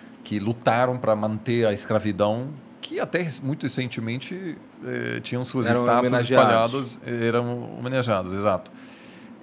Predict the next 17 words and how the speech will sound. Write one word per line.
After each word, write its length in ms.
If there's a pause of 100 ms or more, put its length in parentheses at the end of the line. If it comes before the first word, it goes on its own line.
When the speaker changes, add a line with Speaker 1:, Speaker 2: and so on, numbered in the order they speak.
Speaker 1:
Em, 320 (680)
eu 180
acho 180
que 280 (360)
o 80
mais 200
importante 420
é 40
ter 180
uma 140
discussão 420
sobre, 600
sobre 300
isso, 180
o 40
que 120
fazer, 540